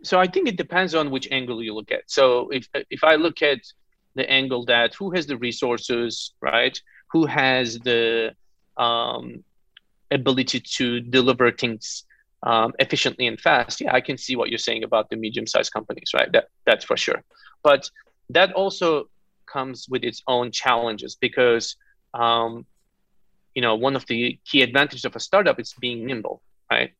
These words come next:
A-, ability to adjust and pivot and make changes. So even if you're a medium-sized company, um, when you need to pivot, i-, it's not that easy, right? So, um, and maybe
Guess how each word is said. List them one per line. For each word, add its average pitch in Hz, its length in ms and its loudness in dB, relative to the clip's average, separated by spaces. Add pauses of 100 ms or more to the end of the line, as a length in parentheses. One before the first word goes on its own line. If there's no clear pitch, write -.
(140)
A-, 123 180 0
ability 147 480 2
to 135 320 0 (200)
adjust 127 480 2 (120)
and 120 160 -8
pivot 117 460 -2
and 110 240 -2
make 104 180 -6
changes. - 520 -6 (280)
So 139 320 4
even 175 220 4
if 147 100 0
you're 143 160 6
a 131 40 4
medium-sized 123 580 0
company, 117 480 -2 (400)
um, 113 600 0 (260)
when 120 440 0
you 123 160 -4
need 123 160 -4
to 113 80 -6
pivot, 185 360 0 (220)
i-, - 120 -14
it's 127 200 -4
not 117 220 2
that 113 120 4
easy, 120 300 -14 (240)
right? 65 260 0
So, 127 440 2 (300)
um, 120 300 0 (520)
and 127 360 0
maybe 165 640 -2